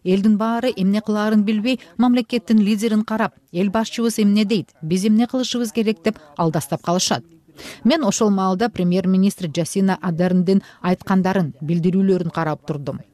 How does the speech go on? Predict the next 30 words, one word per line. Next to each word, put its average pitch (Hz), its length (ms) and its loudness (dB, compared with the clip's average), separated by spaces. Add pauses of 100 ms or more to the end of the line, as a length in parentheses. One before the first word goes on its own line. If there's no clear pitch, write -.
Ошондуктан 175 560 -2
элге 170 340 0 (200)
чынчыл 208 360 2
маалымат 208 440 0
берип, 185 300 -2 (160)
туура 190 300 0
билдирүүлөрдү 202 680 0
жасаган 190 420 0 (240)
үлгүлүү 214 400 4
мамлекет 202 480 0
башчы 175 300 -4
боло 165 260 0
алды 160 200 -2
деп 170 180 -4 (100)
ишеничтүү 165 540 -2
айта 127 220 -6
алам. 123 180 -6 (500)
Ката 240 240 -4
кетирсе, 233 540 -2 (240)
кечиресиздер, 220 760 -2
азыр 160 260 0
эле 247 120 2
жаңы 202 300 2
маалымат 202 480 0
келди. 196 400 -2
Мурунку 180 340 0
кабарыбызды 240 680 0 (180)
оңдоп 220 380 2
коёлу 190 400 -2
деп 220 180 -4